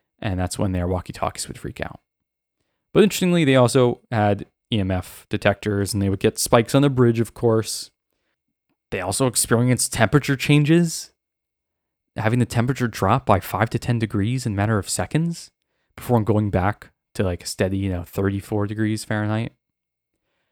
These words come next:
And they even used a spirit box. And this is the most interesting thing. It's such a tiny detail, but confuses me so much. So they had one of their sensitive members with a spirit box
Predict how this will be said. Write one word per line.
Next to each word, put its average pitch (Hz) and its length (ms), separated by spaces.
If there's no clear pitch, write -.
And 160 180
they 190 60
even 180 160
used 175 200
a - 40
spirit 165 360
box. - 560
And 208 100
this 330 140
is 185 260
the 151 160
most 156 260
interesting 160 480
thing. 113 460
It's - 160
such 233 160
a 180 60
tiny 160 260
detail, 120 640
but 143 240
confuses 131 600
me 123 120
so 110 300
much. 98 460
So - 120
they 208 100
had 185 80
one 185 80
of 170 60
their 156 100
sensitive 143 360
members 117 340
with 123 140
a 110 60
spirit 98 380
box - 500